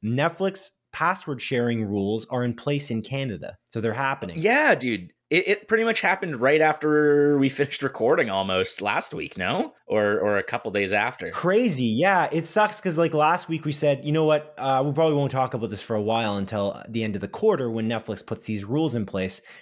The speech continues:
Speaker 1: But then Canada, New Zealand, Portugal, and Spain were added to the pilot program, just like the South American pilot program, um,
Speaker 2: Hmm.
Speaker 1: for that Netflix password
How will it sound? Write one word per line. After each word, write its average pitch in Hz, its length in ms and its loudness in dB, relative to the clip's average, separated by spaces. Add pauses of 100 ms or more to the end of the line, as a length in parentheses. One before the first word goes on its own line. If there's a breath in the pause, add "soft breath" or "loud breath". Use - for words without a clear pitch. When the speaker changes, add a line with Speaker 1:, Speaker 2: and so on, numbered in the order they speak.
Speaker 1:
But 139 140 -4
then 147 280 0 (180 loud breath)
Canada, 185 640 2
New 147 160 0
Zealand, 160 640 2
Portugal, 160 460 -2
and 127 100 -2
Spain 151 400 0
were 120 160 0
added 143 260 0
to 120 80 -14
the 117 60 -8
pilot 147 440 0
program, 107 520 -2
just 123 220 -6
like 117 160 -4
the 107 100 -4
South 110 240 -4
American 107 360 -4
pilot 95 280 -6
program, 90 380 -8 (420 soft breath)
um, 110 260 -2
Speaker 2:
Hmm. 98 160 -12 (240)
Speaker 1:
for 131 220 0
that 120 160 0
Netflix 120 400 -4
password 107 520 -8